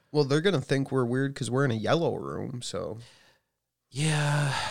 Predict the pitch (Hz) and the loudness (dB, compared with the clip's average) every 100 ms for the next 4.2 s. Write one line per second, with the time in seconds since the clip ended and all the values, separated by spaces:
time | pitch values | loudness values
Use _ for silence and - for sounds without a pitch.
0 | - - - - 110 92 104 147 139 - | -6 -8 -10 0 2 2 0 -4 -4 -4
1 | 90 - 78 78 73 - 71 73 - 65 | -4 -4 -2 -2 -2 -4 -4 -4 -4 -2
2 | 76 71 71 67 65 64 71 _ _ - | 0 0 -2 -2 -2 -4 -8 _ _ -8
3 | 101 104 95 85 80 69 69 69 67 73 | -2 2 2 0 -4 -4 -2 -2 -2 -4
4 | 65 | -4